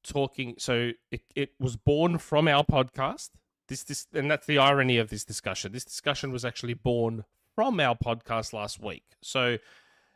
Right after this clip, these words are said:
you know, I had said to Jeff Grubb, a-, and I'll be upfront here, I like to have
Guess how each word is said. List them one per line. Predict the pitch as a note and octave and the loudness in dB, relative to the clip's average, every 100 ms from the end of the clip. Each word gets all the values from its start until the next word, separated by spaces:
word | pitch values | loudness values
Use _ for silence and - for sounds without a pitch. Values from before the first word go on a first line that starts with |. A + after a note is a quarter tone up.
| - | -4
you | E3+ | 0
know, | D3+ D3 | 0 0
I | A3 B3 | 0 0
had | F#3+ - | -2 -4
said | - C3+ - | -4 -4 -6
to | A#2 | -8
Jeff | A2+ G#2 - | -6 -6 -6
Grubb, | D3+ D3+ D3 _ _ _ _ _ _ _ _ - - - - - | -2 -2 -4 _ _ _ _ _ _ _ _ -20 -20 -20 -14 -2
a-, | D#3+ D3+ | 0 2
and | E3 D#3+ | 0 2
I'll | D3+ | 0
be | C#3 | 2
upfront | A#2 - - B2+ A#2 | 0 0 -2 -2 -2
here, | A2+ D3 - | 0 0 0
I | D#3+ E3+ | 2 4
like | D3+ D3 C#3+ _ | 4 0 0 _
to | - C3 | -4 -4
have | A#2 B2 A#2 | 0 0 -2